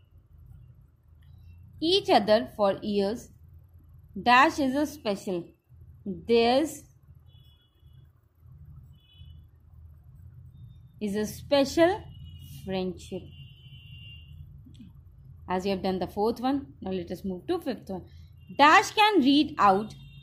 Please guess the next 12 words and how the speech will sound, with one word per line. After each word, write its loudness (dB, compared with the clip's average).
dash 8
story. -4
You, -2
her, 0
your, 2
yours. 0
You 0
can 4
read 0
out 4
your 0
story. -6